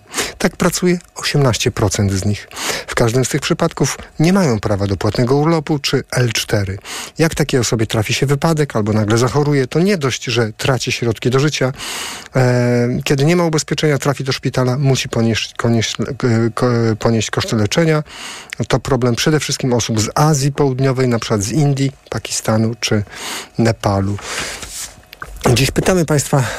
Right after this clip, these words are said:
em, szczególnie tych państwa, którzy mają doświadczenia, e, w, w tego typu pracy, czy państwo powinno wkroczyć i regulować, em, tą rażącą niesprawiedliwość,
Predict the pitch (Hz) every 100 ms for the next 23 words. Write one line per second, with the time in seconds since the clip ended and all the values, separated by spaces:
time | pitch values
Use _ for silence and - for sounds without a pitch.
0 | - 139 127 135 139 127 - 139 165 143
1 | 156 139 131 135 - 131 175 156 113 -
2 | 117 - 113 104 - - - - - 113
3 | 113 - 131 120 110 - 110 120 120 117
4 | 117 123 123 110 131 107 - 147 139 -
5 | 131 120 - - - 151 147 131 131 127
6 | 104 - - 151 185 - 185 - - 131
7 | 139 131 - 131 135 139 147 160 165 156
8 | - - - 139 139 135 131 127 127 -
9 | 131 120 113 135 131 127 143 151 143 120
10 | 139 127 131 147 156 -